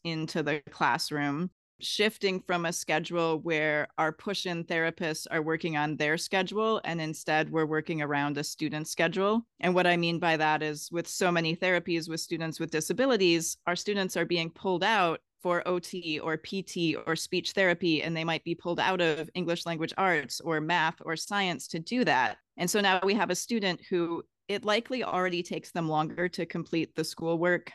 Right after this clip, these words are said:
that their peers are doing. And we're giving them less time because we're pulling them out for services, which are both super important, right? They need the academics and they need the services. So how can we relook at that system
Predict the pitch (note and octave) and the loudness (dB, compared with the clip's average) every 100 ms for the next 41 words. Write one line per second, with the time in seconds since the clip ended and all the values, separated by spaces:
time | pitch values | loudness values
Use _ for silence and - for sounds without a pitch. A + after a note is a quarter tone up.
0 | _ - D#3+ D#3 D#3 - - D#3+ D#3 D3+ | _ -2 0 0 -2 -4 -2 0 2 0
1 | D#3 E3 G3 B3+ A#3+ - F3+ F#3 F#3 A3 | 0 -2 0 0 -2 -2 2 2 4 2
2 | A3+ A3 F3+ E3+ D#3+ D#3 - - F#3 D#3 | 2 -2 -2 0 2 2 0 -8 -2 0
3 | C#3 C#3 E3+ - - E3+ E3 D#3+ E3 - | 0 -2 -6 -8 -6 -2 0 0 -2 -2
4 | E3 D#3+ D3 D3+ C#3+ - D3+ D#3 D#3 D3 | -2 -2 0 2 2 0 -4 -2 -2 -2
5 | D3+ A2 E2 - - _ _ _ _ _ | -4 -6 -6 -6 -10 _ _ _ _ _
6 | - F#3+ G#3+ G3 A3 G#3+ G#3 - G3+ F#3 | 2 4 4 4 4 4 4 0 0 2
7 | E3+ E3 A3 - D3+ D3 F#3+ E3+ E3+ E3 | 0 2 0 0 -2 -2 -2 -2 -2 0
8 | E3+ - E3+ D#3 D3+ - D#3+ D#3+ D#3 D3+ | -2 -2 -4 -2 -4 -6 -6 -4 -4 -4
9 | D#3 E3 D#3+ D#3+ - C#3+ D#3 - - G3 | -4 -2 -2 -4 -6 -6 -6 -6 0 2
10 | G3+ G#3+ G#3 A3 G3+ F3+ F#3 F3 F3 F3+ | 4 2 2 2 4 4 4 4 2 0
11 | E3 D#3 C3+ - A#3+ A#3+ - E3 D#3+ | 0 -2 -2 -6 -6 -4 -2 -4 -2